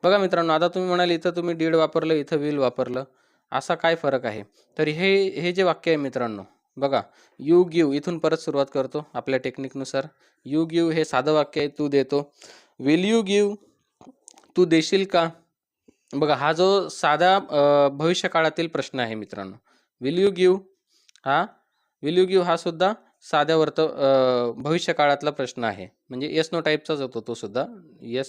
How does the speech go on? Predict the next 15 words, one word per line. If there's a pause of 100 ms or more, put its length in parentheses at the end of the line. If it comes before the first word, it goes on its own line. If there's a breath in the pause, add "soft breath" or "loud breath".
किंवा
no. (640 soft breath)
आणि
त्याच्यानंतर
"तू
कोणाला
देशील?"
हा
शब्द
महत्त्वाचा
आहे,
म्हणून
याला
इथं
आपण